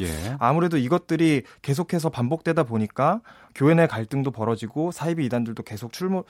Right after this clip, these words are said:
Speaker 2: 출현하게 되는 것 같습니다. 이것을 저희가 해결하려면 저희가 배우는 신학과 목회 현장 사이의 괴리를 메꿔야 하는 책임이 있다고 보고 있습니다.
Speaker 1: 네.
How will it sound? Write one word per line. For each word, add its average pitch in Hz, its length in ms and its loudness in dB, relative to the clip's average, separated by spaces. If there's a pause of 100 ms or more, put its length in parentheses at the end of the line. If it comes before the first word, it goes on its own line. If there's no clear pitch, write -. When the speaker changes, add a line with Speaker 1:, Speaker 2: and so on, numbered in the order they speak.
(120)
Speaker 2:
출현하게 185 440 2
되는 110 200 -2
것 110 100 -2
같습니다. 98 540 -8 (400)
이것을 170 320 2
저희가 143 220 2
해결하려면 175 720 4 (340)
저희가 165 280 6
배우는 151 220 6
신학과 175 720 4
목회 147 300 -2
현장 160 320 2
사이의 151 320 0
괴리를 139 360 0
메꿔야 135 440 0
하는 127 160 0
책임이 165 300 -4
있다고 107 340 -8
보고 101 220 -12
있습니다. 90 480 -12
Speaker 1:
네. 85 360 -6